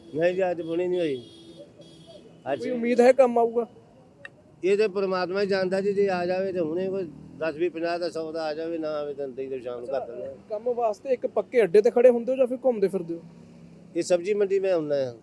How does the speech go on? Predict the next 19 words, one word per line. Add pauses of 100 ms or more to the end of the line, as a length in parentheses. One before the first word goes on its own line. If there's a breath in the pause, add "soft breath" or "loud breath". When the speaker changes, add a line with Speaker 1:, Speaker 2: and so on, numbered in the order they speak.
(840)
Speaker 1:
ਪੁਰਾਣੀ
ਸਬਜ਼ੀ
ਮੰਡੀ।
Speaker 2:
ਉੱਥੋਂ
ਜੇ
ਮਿਲ
ਜਾਵੇ
ਤਾਂ
ਠੀਕ।
Speaker 1:
ਹਾਂ,
ਜੇ
ਮਿਲ
ਜਾਵੇ
ਠੀਕ,
ਨਹੀਂ
ਘਰ
ਚਲ
ਜਾਈਦਾ।
Speaker 2:
ਹੂੰ।